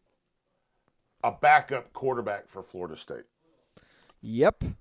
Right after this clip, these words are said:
Speaker 2: Look, they have a pulse in the playoff. I mean, a lot of weird stuff has to happen, but, I mean
Speaker 1: Oh, I got it all written out.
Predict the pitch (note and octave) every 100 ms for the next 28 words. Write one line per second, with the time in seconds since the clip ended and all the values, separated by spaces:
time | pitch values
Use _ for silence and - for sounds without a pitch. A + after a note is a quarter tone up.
0 | _ G#3+ A#3+ - A3+ C#4 - G#3 B3 G3
1 | F3+ D#3 F#3 F#3 C3 B2 - D3+ D3 B2
2 | C#3 D#3+ D#3 D#3 C#3 C#3 B2 E3+ C#3+ C#3+
3 | B2+ B2 B2+ C3+ B2 A2 B2+ B2 - -
4 | C3+ A#2+ A2+ C#3 F3+ B3+ B3+ G3 G3+ F3+
5 | D3+ D3+ D3